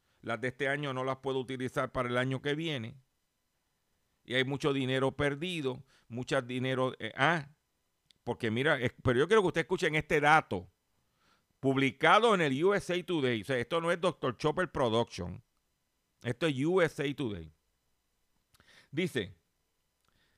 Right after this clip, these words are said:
que durante la temporada de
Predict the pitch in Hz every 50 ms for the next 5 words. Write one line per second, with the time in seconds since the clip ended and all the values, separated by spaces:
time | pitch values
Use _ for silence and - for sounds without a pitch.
0 | _ _ _ _ _ _ _ _ _ _ _ _ _ _ _ _ _ _ _ _
1 | _ _ _ - - 160 165 165 170 160 160 160 160 143 - - 170 165 165 165
2 | 160 156 156 156 151 151 147 147 143 - 160 156 147 - - 156 147 147 156 175
3 | 202 214 208 170 127 107 101 - _ _ _ _ _ _ _ _ _ _ _ _
4 | _ _ _ _ _ _ _ _ _ _ _ _ _ _ _ _ _ _ _ _
5 | _ _ _ _ _ _ _ _ _ _ _ _ _ _ _ _ _ _ _ _
6 | _ _ _ _ _ - 107 107 135 139 143 139 139 135 139 135 131 131 127 127
7 | 123 123 123 120 117 117 113 113 110 110 107 90 -